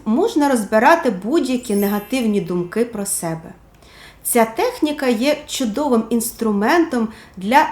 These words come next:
переосмислення власного способу мислення. Вона допомагає усвідомити, що не варто базувати свої судження лише на поодиноких подіях.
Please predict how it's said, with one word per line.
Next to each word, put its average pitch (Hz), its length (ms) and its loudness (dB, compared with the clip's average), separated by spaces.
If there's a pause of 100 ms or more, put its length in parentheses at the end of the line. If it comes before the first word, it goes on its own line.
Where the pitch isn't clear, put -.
переосмислення 247 1000 0
власного 226 600 4
способу 214 600 -4
мислення. 165 720 -6 (640)
Вона 349 280 2
допомагає 294 640 2
усвідомити, 247 920 0 (160)
що - 260 -2
не 294 140 4
варто 262 420 2
базувати 214 640 0
свої 214 360 -4
судження 214 760 -2 (260)
лише 285 400 -2 (220)
на 277 180 2
поодиноких 247 840 0
подіях. 185 640 -6